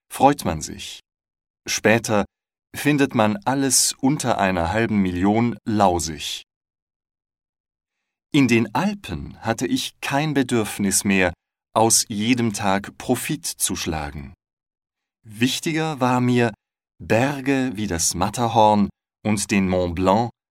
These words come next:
zu besteigen. Das habe ich in vier Monaten gemacht, jeden Tag darüber geschrieben und nachher meine Gedanken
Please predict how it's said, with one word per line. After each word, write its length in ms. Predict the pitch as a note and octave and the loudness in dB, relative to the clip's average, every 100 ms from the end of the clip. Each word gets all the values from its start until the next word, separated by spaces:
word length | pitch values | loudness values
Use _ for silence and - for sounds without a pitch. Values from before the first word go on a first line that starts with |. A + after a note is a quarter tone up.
| - | -6
zu 120 | A2+ | -2
besteigen. 720 | B2 - F#2+ F2 D#2+ D2 C#2+ _ _ _ _ _ _ _ _ _ _ | -2 -2 -4 -6 -8 -10 -14 _ _ _ _ _ _ _ _ _ _
Das 340 | - F2+ - - | -4 -2 -2 -2
habe 240 | D3 C#3+ | 0 0
ich 360 | C3+ - - B2+ | 0 -2 -4 -2
in 160 | A#2 | -2
vier 320 | G#2+ - D#3 | -4 -4 0
Monaten 640 | C3 A#2 G#2+ F#2 F2+ G2 F#2 | 2 2 2 0 -4 -4 -2
gemacht, 640 | G#2 G#2+ A#2+ - - - - _ _ _ | 0 0 -2 -6 -14 -14 -14 _ _ _
jeden 380 | - G2+ D#3+ D#3 | -4 -2 0 -2
Tag 400 | - A#2 A2+ A2 | -2 0 0 0
darüber 440 | A2 G2+ G2 F2 E2+ | -4 -2 -2 -2 -4
geschrieben 760 | F2+ - - B2 D3 C#3 C3+ - _ _ _ _ _ C#3 | -6 -6 0 0 2 0 0 -4 _ _ _ _ _ 2
und 280 | C3 B2 | 4 2
nachher 680 | A#2+ A2 G#2 - A#2 A#2+ A2 - _ _ | 0 2 0 0 0 2 2 -2 _ _
meine 260 | A2 G#2 G2+ | 0 2 2
Gedanken 720 | F#2+ F#2+ F#2 F#2 - F2 E2+ | 0 0 0 -2 -4 -4 -4